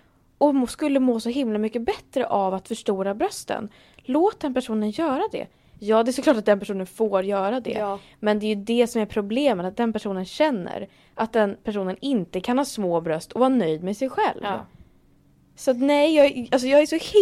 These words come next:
Speaker 1: himla emot skönhetsingrepp på
Speaker 2: Mm.
Speaker 1: riktigt.
Speaker 2: Men jag känner så här, när jag är fyrtio sen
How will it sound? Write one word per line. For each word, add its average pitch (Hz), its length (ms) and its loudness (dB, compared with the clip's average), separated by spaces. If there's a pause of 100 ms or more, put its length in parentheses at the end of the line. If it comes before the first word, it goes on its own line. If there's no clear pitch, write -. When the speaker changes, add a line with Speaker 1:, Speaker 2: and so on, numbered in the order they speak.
Speaker 1:
himla 311 380 2
emot 294 760 -2 (280)
skönhetsingrepp 233 1160 0
på 269 60 -6
Speaker 2:
Mm. 247 120 2
Speaker 1:
riktigt. 226 600 -4
Speaker 2:
Men 254 180 2
jag 311 200 4
känner 208 200 -8
så 196 80 -10
här, 202 240 -8 (120)
när 233 140 -4
jag 262 160 -2
är 285 120 -6
fyrtio 247 340 -10
sen 185 300 -8